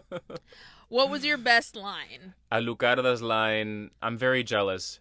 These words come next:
Speaker 1: You must love me to death." I was like, "Girl, calm down.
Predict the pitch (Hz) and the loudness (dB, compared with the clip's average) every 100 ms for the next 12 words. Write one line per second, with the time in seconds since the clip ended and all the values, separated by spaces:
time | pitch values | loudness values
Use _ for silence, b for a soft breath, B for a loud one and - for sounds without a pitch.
0 | _ 104 117 110 101 - 98 95 85 92 | _ -8 -6 -2 -2 -2 -8 -8 -8 -12
1 | 87 85 73 73 - - _ 98 92 87 | -10 -8 -8 -10 -14 -20 _ -20 -20 -20
2 | 82 82 - _ _ - 101 98 - - | -18 -18 -20 _ _ -10 -4 -4 -6 -14
3 | _ _ 107 107 101 95 87 | _ _ -10 -8 -4 -4 -4